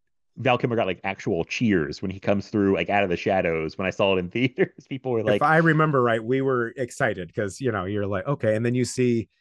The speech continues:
Speaker 2: his face and he's like, "What, where," you know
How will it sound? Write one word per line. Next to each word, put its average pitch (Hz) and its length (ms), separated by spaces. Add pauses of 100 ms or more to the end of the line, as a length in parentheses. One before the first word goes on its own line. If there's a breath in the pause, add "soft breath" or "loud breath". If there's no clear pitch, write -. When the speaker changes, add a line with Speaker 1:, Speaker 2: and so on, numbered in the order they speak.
(260)
Speaker 2:
his 120 220
face 117 320
and 104 100
he's 104 200
like, 101 320 (460)
"What, 123 280
where," 110 480
you 113 240
know 104 200